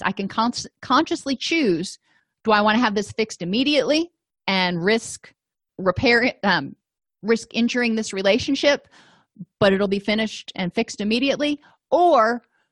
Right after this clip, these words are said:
do I wanna take a breath and think about a different approach in order to improve their motivation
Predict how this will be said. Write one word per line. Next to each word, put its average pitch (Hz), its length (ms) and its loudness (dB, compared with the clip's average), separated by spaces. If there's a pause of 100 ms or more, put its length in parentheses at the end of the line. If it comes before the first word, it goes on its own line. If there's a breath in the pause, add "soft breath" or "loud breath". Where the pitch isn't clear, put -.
(180)
do 202 80 0
I 202 80 4
wanna 220 200 2
take 247 240 -2
a 269 60 2
breath 214 420 2 (120)
and 196 120 -2
think 220 200 -2
about 196 240 2
a 185 40 0
different 233 360 -2
approach 175 560 -2 (160)
in 196 120 -4
order 190 280 -4
to 180 560 -6 (460)
improve 247 420 0
their 233 120 -2
motivation 190 920 -2